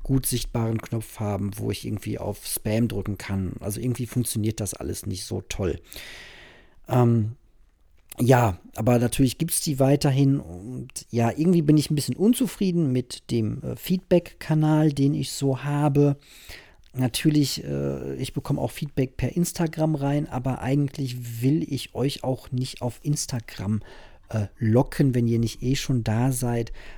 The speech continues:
weil das halt auch einfach eine Werbeschleuder ist. Also ich, leider wird das, ja, es ist halt Facebook, meine Güte, die verdienen halt damit Werbung, aber,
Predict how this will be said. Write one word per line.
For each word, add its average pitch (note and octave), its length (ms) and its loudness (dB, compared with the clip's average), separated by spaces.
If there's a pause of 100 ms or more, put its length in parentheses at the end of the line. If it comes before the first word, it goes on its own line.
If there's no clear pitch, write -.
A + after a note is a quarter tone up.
(140)
weil A#2+ 240 4
das B2 240 0
halt B2 200 0
auch A#2+ 160 -4
einfach A#2 300 -6
eine A2+ 220 -4
Werbeschleuder G2 800 -2 (100)
ist. - 200 -12
Also G#2 220 -8 (280)
ich, - 180 -14 (400)
leider A#2 520 0 (340)
wird A#2+ 180 -4
das, A#2 240 -4
ja, A#2 180 2
es A#2 120 -4
ist C3 100 -4
halt C#3+ 160 0
Facebook, A#2 580 -4
meine B2+ 340 0
Güte, A2 280 -8
die G#2+ 140 -10
verdienen A#2 360 -6
halt B2 140 -4
damit A2+ 300 -4
Werbung, A2 400 0
aber, A2 320 -6